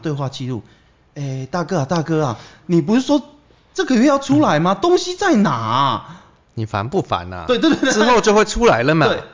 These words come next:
Speaker 1: 他说：“
Speaker 2: <laughs>
Speaker 1: 啊，那就是不如预期咯，反正有赚就好。”
Speaker 2: <laughs>
Speaker 1: 哈？我不要这种投资，我，他这个行为让我意识到一件事：我不要这个投资，这个，这个钱是靠运气的，我不要。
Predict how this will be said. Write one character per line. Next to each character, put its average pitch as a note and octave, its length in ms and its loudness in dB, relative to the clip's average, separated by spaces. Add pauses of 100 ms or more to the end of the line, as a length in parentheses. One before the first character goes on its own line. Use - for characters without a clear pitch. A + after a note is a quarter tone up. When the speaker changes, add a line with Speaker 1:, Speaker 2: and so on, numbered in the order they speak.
Speaker 1:
他 G3 180 0
说：“ A3 260 0 (300)
Speaker 2:
<laughs> - 160 -16
Speaker 1:
啊， B2+ 540 2
那 G#3 80 0
就 G3+ 100 -6
是 G3+ 140 -4
不 A#3+ 120 -4
如 D#3 140 2
预 G3 120 -2
期 A2 280 -6
咯， A#2+ 320 0
反 B2 160 -2
正 G#3+ 80 2
有 D#3+ 80 0
赚 F3+ 200 -2
就 E3 60 -2
好。” B2+ 100 0 (120)
Speaker 2:
<laughs> - 80 -18
Speaker 1:
哈？ C4+ 140 2 (720)
我 G3 140 2
不 G#3 120 -4
要 E4+ 100 2
这 E4+ 60 -6
种 G3+ 200 0
投 A#2 180 -4
资， A2+ 240 -12
我， D3 140 -2 (500)
他 G#4 280 -10
这 G4 120 -4
个 - 100 -4
行 F3 280 -2
为 C#3 140 -2
让 A3 180 -2
我 - 180 -8
意 F#3+ 140 -4
识 D3 140 -10
到 D#3+ 120 -4
一 C3 40 -6
件 C#3 100 -4
事： D3 140 -8 (180)
我 E3+ 200 2
不 E3 200 0
要 B3+ 180 0
这 A3+ 120 -4
个 C#3+ 100 -4
投 G#2 240 -8
资， - 220 -14 (800)
这 F#4+ 120 -2
个， G3+ 120 -2 (260)
这 G4 120 -8
个 G#3+ 100 -2
钱 D3+ 280 0
是 - 80 -6
靠 A#3+ 220 0
运 A3 160 0
气 E3 240 -6
的， - 140 -12
我 B2 140 -6
不 B2+ 160 -6
要。 A#2 300 -4